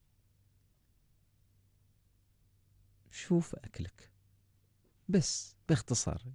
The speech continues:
قال لي: "شوف شو تاكل." وقال لي: "ابتعد عن بعض الشغلات." انزين،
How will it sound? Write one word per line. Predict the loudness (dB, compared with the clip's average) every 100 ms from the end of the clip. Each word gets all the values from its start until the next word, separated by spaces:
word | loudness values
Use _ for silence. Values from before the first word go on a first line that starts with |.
| 0
قال | 2
لي: | 2
"شوف | 0 -2
شو | -2
تاكل." | 0 0 -2 -10 -12 _ _ _ _ _ _ _ -20 _ _ _ _ _ _ _ _ _ _
وقال | 4 8 10
لي: | 8
"ابتعد | 8 6 6
عن | 6 6
بعض | 6 4
الشغلات." | 0 0 4 6 4 2 -20 -20 -20 _ _ _ _ _ _ _ _ _ _
انزين، | 6 6 6 4